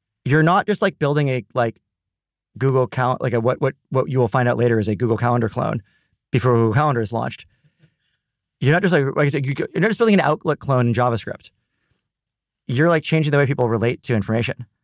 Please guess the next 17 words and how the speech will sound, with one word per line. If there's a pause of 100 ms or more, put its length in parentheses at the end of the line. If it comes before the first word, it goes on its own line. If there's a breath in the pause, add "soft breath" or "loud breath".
(120)
I'm
like, (1300)
"Is
that
true?" (240)
It's
neither
true
nor
false.
That's
not
a
true
or
false
statement,